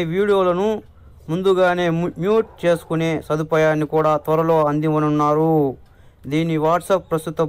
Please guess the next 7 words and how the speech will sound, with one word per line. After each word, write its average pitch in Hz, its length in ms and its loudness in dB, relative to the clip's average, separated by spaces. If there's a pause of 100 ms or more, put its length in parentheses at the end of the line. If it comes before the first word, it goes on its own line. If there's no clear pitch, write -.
పరీక్షిస్తుంది. 156 760 -4 (1400)
మూడు, 185 260 2 (840)
report 202 360 0 (140)
to 233 100 2 (500)
WhatsApp. 151 460 0 (1300)
Facebook-లో 196 640 0 (720)
యూజర్లు 185 460 0